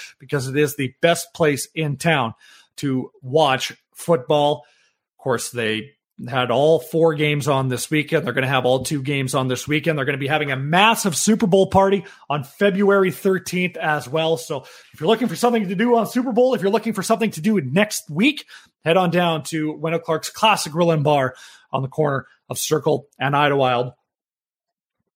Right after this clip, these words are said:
in Saskatoon. So like I said,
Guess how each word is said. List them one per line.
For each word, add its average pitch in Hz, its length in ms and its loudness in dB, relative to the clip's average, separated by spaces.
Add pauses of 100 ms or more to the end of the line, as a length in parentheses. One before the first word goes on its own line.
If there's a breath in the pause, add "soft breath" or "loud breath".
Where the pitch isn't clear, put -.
(440 soft breath)
in 156 140 2
Saskatoon. 131 640 -2 (800)
So - 140 -2
like 214 160 4
I 208 80 4
said, 160 320 -2